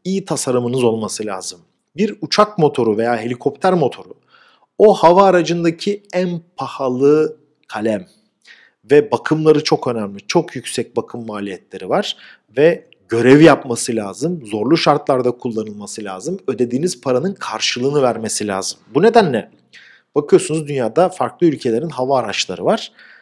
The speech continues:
Motor üreticileri ise çok az. Fakat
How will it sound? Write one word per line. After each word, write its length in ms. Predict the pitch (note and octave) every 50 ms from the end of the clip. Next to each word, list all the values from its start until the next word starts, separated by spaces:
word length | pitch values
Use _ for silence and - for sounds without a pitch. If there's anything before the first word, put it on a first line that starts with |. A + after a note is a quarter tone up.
| _ _ _ _ _ -
Motor 300 | - G#3 - - G#3+ G#3+
üreticileri 720 | F#3+ C#3+ B2 - - - G#2+ G#2+ A2 A#2+ B2+ D3+ F#3+ F3+
ise 220 | - - A#2+ G#2
çok 300 | - - G#2+ - - -
az. 360 | - - - - - - - _ _ _ _ _ _ _ _ _ _ _ - - _ _ _ _ _ _ _ _ _
Fakat 540 | _ - A#3 A3+ E3+ F#3 - - - -